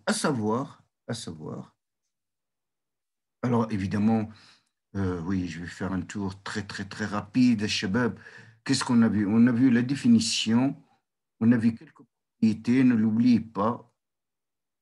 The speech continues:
On a vu question de parité. Ah, ça, c'est important, il ne faut pas qu'on l'oublie.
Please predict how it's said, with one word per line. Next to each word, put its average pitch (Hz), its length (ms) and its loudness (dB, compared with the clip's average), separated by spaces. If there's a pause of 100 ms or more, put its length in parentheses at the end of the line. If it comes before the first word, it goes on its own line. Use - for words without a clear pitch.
(640)
On 160 200 4
a 160 100 4
vu 139 380 2 (100)
question 131 680 -4
de 117 140 -10
parité. 165 640 -6
Ah, 180 140 -2
ça, 214 180 -4
c'est 170 160 -8
important, - 460 -8
il 143 60 0
ne - 20 -6
faut 123 160 -10
pas - 160 -8
qu'on 131 160 -4
l'oublie. 127 420 0